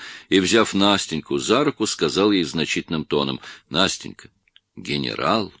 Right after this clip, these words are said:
Пётр Александрович Талызин, командир Преображенского полка. Рефюзе», шёпотом добавил он, показывая глазами на распорядителя, который, очень бойко улыбаясь, на цыпочках скользил к ним,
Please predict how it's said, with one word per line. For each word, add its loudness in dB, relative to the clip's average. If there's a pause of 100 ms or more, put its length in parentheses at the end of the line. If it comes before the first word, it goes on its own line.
(340)
Пётр 2
Александрович -4
Талызин, -2 (440)
командир 2
Преображенского -4
полка. -8 (640)
Рефюзе», -2 (480)
шёпотом -6
добавил -6
он, 2 (280)
показывая -2
глазами 0
на 2
распорядителя, 2
который, 2
очень -2
бойко 2
улыбаясь, 0 (280)
на 2
цыпочках 2
скользил 2
к -10
ним, 2